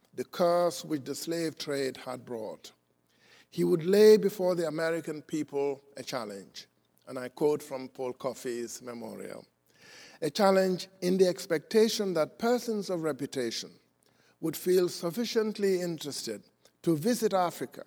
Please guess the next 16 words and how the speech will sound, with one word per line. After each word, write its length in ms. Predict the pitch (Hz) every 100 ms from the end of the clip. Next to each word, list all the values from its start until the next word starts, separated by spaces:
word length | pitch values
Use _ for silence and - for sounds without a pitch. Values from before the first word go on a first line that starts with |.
| _ _ _ _ _ -
and 140 | 156
endeavor 600 | 151 151 156 202 202 196
to 120 | -
promote 480 | 170 151 156 170 175
habits 580 | - - 202 220 208 -
of 140 | 165
industry, 720 | 180 170 151 135 - 127 107 113 _ - _
sobriety, 880 | - 143 135 160 180 175 143 127 131
and 180 | 131 131
frugality 840 | - 147 135 139 131 123 113 101 107 _ _ _ 123
among 260 | 135 135
the 120 | 127
natives 680 | 131 143 139 131 123 110 - -
of 140 | 120
that 220 | 117 113 -
country." 460 | 104 98 - -